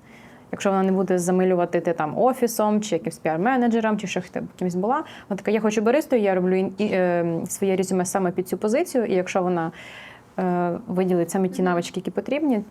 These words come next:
Speaker 1: мені здається, це теж буде
Speaker 2: Так, абсолютно. Це набагато краще, ніж, е,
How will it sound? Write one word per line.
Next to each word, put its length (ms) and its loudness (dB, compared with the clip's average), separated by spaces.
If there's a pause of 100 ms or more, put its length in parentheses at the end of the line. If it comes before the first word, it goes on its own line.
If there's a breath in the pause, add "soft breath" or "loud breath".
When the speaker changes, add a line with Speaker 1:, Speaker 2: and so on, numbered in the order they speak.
(140)
Speaker 1:
мені 180 0
здається, 260 -4
це 60 -10
теж 220 -2
буде 220 -2 (380)
Speaker 2:
Так, 260 -2
абсолютно. 440 -4
Це 140 -2
набагато 500 0
краще, 560 -4
ніж, 640 -2
е, 120 -12